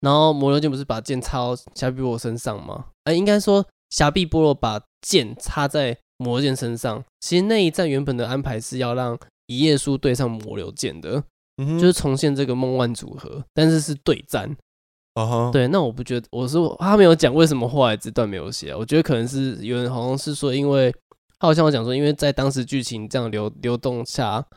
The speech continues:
Speaker 1: 一页书出现在那边不太合理，所以就拿掉了，就换成霞碧波罗。
Speaker 2: 哦。
Speaker 1: 对，但也好啦，我觉得你要让一页书对上魔流剑，那谁输谁赢也难说呢。
Speaker 2: 对啊。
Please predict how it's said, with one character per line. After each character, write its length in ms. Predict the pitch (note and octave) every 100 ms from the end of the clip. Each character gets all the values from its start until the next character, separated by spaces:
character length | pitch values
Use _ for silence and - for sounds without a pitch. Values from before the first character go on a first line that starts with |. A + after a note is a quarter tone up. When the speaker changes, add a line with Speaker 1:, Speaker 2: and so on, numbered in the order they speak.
| _ _ _ -
Speaker 1:
一 80 | C#3
页 140 | D3
书 380 | C3 D#3 D#3 D#3+ -
出 200 | - D#3
现 140 | D3 D3
在 100 | C#3+
那 120 | C#3
边 180 | C#3 C3+
不 80 |
太 220 | - C3 A#2
合 200 | G#2+ G#2+
理， 260 | G#2 B2+ - _ _
所 140 | - C3
以 60 |
就 140 | C3 A#2+
拿 140 | G#2
掉 200 | - F#2
了， 80 | D2
就 100 | C3+
换 220 | - B2+
成 300 | A#2 G#2 A#2 -
霞 160 | - A2
碧 120 | A2+
波 240 | - F#2+
罗。 220 | E2+ - - _ _ -
Speaker 2:
哦。 800 | F2 F#2 G2 G2+ G2+ G2 F#2 F2+
Speaker 1:
对， 320 | A2 G#2+ C#3 - _ _
但 200 | - F3+
也 140 | C3+ C3
好 260 | C3 B2+
啦， 140 | G2 G2+
我 140 | A#2
觉 140 | A#2 B2+
得 240 | E3 D#3 - - _
你 80 | B2+
要 80 | D3
让 180 | F#3 C#3+
一 80 |
页 160 | D3 E3
书 180 | D#3 D#3
对 180 | E3 D3
上 200 | D#3+ C#3+
魔 260 | C3 A#2+
流 160 | B2 B2+
剑， 400 | - D3+ B2 B2 _ _ _ _ _ _ _ _ _ _
那 80 | -
谁 240 | G#3 C3+ A#2+
输 240 | D#3+ E3+
谁 260 | - B2+ A#2+
赢 180 | A#2+
也 140 | A#2 A#2
难 240 | A#2 A2+
说 280 | A#2+ B2 A#2+
呢。 100 | B2 C3+ - - - _
Speaker 2:
对 280 | - C3+ C3
啊。 380 | B2 A#2+ A#2+